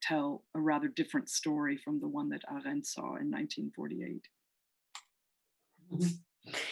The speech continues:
Speaker 2: Mir leuchtet das sehr ein. Ich würde gerne noch mal ganz kurz zurückkommen zu den ähm, zu den Wunderheilern. Du hast Bruno Gröning angesprochen, der,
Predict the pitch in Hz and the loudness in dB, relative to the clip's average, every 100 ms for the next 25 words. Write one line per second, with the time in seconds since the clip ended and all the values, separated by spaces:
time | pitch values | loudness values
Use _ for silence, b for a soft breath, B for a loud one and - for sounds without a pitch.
0 | B B B - _ - 190 190 185 180 | B B B -14 _ 2 4 4 2 2
1 | 175 175 180 175 156 170 170 175 247 247 | 2 4 4 2 4 4 2 2 2 2
2 | 190 254 254 240 226 220 220 190 302 302 | 4 4 4 4 4 2 4 2 2 2
3 | - 247 - - 208 294 - 190 175 175 | 0 2 2 2 2 0 0 2 4 4
4 | 175 160 175 175 170 b b b b _ | 4 4 6 6 4 b b b b _
5 | _ _ - 170 160 156 151 131 - - | _ _ 0 2 4 4 4 2 -6 -2
6 | - 190 180 202 220 180 156 151 143 131 | 2 4 4 4 4 2 2 0 0 0
7 | 113 - - 123 - - 170 196 - 147 | -2 -4 -8 -14 -10 -4 0 2 0 -2
8 | 180 208 208 190 175 - 156 175 220 294 | -2 2 4 4 0 -2 4 6 6 6
9 | 262 - - 233 262 - - - - 233 | 2 0 0 0 0 -2 -2 -2 0 0
10 | 208 185 190 185 175 | 2 2 2 0 -2